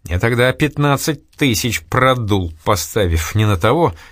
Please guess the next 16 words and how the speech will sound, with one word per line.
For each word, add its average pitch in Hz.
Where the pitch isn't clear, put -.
а 107
этот 120
фраер 135
шестьдесят 120
штук -
зелёных 92
одним 98
махом 92
загрёб». 92
Он 98
поморщился 98
от 85
неприятных 87
воспоминаний. 95
«И 113
что? 139